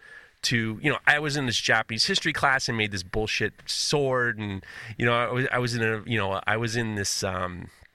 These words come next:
biology class, and I made this sculpture about biology. You know, I was cutting stuff with the plasma cutter, welding it all up, and,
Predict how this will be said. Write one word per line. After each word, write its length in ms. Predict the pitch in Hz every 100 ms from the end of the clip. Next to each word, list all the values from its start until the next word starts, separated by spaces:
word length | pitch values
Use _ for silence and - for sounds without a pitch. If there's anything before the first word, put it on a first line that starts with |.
| _ - - - -
biology 560 | 92 101 113 131 131 127
class, 400 | - 120 117 -
and 60 |
I 40 | 104
made 180 | 98
this 140 | 90 - _
sculpture 480 | - - 117 - -
about 180 | 98 95
biology. 340 | 101 107 113
You 60 | 107
know, 60 | 101
I 60 |
was 200 | 87 - - -
cutting 420 | - 90 101 98
stuff 280 | - 101 -
with 80 | 92
the 40 |
plasma 380 | - 101 92 95
cutter, 240 | 95 95
welding 280 | 95 95 95
it 40 |
all 180 | 90 90
up, 180 | 95 -
and, 180 | 95